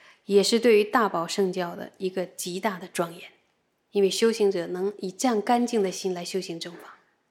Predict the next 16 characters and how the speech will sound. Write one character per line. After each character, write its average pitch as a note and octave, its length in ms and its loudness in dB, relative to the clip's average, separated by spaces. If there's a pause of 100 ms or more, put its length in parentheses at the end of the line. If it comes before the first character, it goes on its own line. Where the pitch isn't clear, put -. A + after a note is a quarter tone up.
(3250)
而 A3 140 4
且 G#3 280 4
善 A#3+ 220 4
知 A3+ 80 2
识 A3 100 0
博 G#3 200 2
朵 G#3+ 120 4
瓦， F3 240 0 (280)
他 B3 160 6
汇 C4+ 240 4
集 A3+ 180 -2
了 G#3 300 2 (460)
约 C#4 340 8
大 C#4 200 0
概 C4 120 4
有 F#3+ 240 4